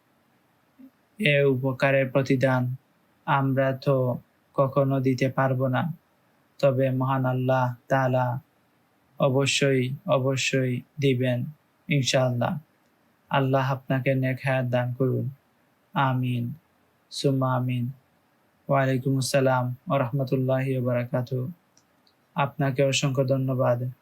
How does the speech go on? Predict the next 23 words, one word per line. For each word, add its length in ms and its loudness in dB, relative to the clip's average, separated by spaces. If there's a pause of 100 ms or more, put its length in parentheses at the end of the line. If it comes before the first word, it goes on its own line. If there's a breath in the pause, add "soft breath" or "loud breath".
(280)
আমার 320 0
জন্য 340 0
দোয়া 280 2
করার 260 0
জন্য 480 -2 (680)
এবং 480 0 (240)
আবারও 420 0
আপনাকে 420 0
অসংখ্য 400 0
ধন্যবাদ 680 0 (800)
অত্যন্ত 400 0 (340)
মূল্যবান 560 0
একটি 240 -2
মন্তব্য 460 -2
করার 260 0
জন্য। 420 -4 (640)
আমি 260 0
দোয়া 200 2
করি 420 -2 (480)
আল্লাহ 300 2
তাআলা 300 0
আপনার 280 -2
নেক 200 -4